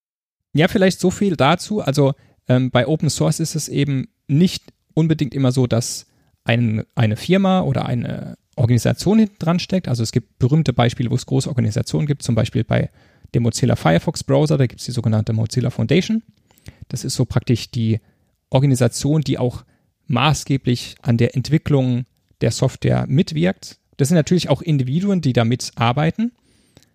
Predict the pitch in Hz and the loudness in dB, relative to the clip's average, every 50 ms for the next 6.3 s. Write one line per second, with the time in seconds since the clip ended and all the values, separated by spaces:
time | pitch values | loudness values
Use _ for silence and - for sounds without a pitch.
0 | _ _ _ _ _ _ - 139 123 147 135 135 - 170 151 - 147 147 143 143 | _ _ _ _ _ _ -2 0 0 0 0 -2 -4 -8 -6 -4 -2 -2 0 0
1 | 147 147 143 - _ _ _ _ _ _ _ _ _ _ _ _ _ - 131 139 | 0 -2 -2 -6 _ _ _ _ _ _ _ _ _ _ _ _ _ 0 2 2
2 | 139 131 - 127 147 175 - 156 147 151 147 131 120 135 127 - - 139 139 131 | 2 0 0 2 2 2 2 2 0 2 2 2 0 0 0 0 -2 -2 -2 -2
3 | 123 120 127 123 117 127 113 113 143 139 - 113 - - - - - - - - | -2 0 0 2 2 2 2 2 2 2 0 -2 -4 -4 -10 -12 -12 -16 -20 -20
4 | _ _ _ _ _ _ _ _ _ - - 120 113 117 123 123 123 123 131 127 | _ _ _ _ _ _ _ _ _ -2 0 0 2 0 0 0 0 2 2 0
5 | 120 - - 120 - - 123 - 123 - - - - - 160 156 151 143 127 123 | 0 0 -2 -2 -2 -2 -2 -2 -2 -4 -4 -8 -6 0 0 2 4 4 2 2
6 | 120 - 127 117 107 113 | 0 -2 -2 -2 -2 -4